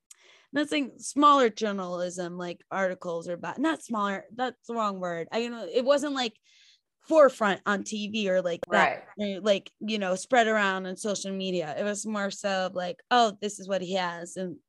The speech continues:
Speaker 1: and then gossip, uh, came about somebody else the next time, you know?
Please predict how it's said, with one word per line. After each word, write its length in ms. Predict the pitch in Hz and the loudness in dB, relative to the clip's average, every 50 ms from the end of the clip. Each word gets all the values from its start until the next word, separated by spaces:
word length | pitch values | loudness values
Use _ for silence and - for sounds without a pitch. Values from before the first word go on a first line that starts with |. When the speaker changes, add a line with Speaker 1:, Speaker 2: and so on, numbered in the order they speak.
| _ _ _ | _ _ _
Speaker 1:
and 260 | - 214 220 214 208 226 | -14 -12 -12 -8 -4 -2
then 340 | 226 214 208 208 202 190 - _ _ _ _ _ _ _ _ _ _ _ _ _ _ _ _ _ _ _ 160 147 160 147 _ _ _ - _ | -2 0 -2 -4 -6 -8 -12 _ _ _ _ _ _ _ _ _ _ _ _ _ _ _ _ _ _ _ -20 -20 -20 -20 _ _ _ -6 _
gossip, 500 | 262 226 214 214 208 - 208 196 185 - _ _ - | 2 2 2 2 0 -2 -4 -4 -4 -8 _ _ -2
uh, 120 | 226 226 208 214 | -2 -2 -2 -2
came 240 | - 214 208 208 | -2 -2 -2 0
about 360 | 202 196 185 196 190 175 - - | -2 0 0 0 0 0 -2 -4
somebody 280 | 214 202 190 175 190 180 | -4 -4 -4 -4 -4 -4
else 340 | 185 175 160 156 - - _ _ | -2 -4 -4 -6 -10 -16 _ _
the 100 | 202 185 | -8 -8
next 280 | 175 170 160 - - | -8 -10 -12 -14 -14
time, 300 | - - - 92 - - - | -14 -14 -14 -14 -16 -14 -8
you 120 | - 208 | -6 -6
know? 260 | 190 165 - - - | -6 -6 -8 -12 -14